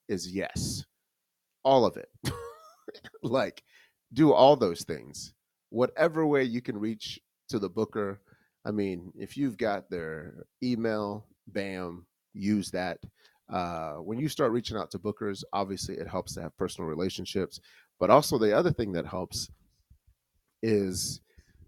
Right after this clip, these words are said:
to get a vouch from a comedian that they might know or comedians that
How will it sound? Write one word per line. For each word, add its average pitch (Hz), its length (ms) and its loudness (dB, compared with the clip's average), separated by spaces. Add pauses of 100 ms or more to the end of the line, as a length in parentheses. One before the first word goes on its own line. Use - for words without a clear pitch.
(240)
to 95 760 0
get 110 180 4
a 98 80 6
vouch 98 500 -2
from 85 560 -4 (500)
a 98 80 -2
comedian 101 640 -4
that 87 180 -6 (400)
they 92 240 -4
might 107 320 -6
know 151 360 -4
or 90 240 -4
comedians 98 580 -6
that 87 180 -8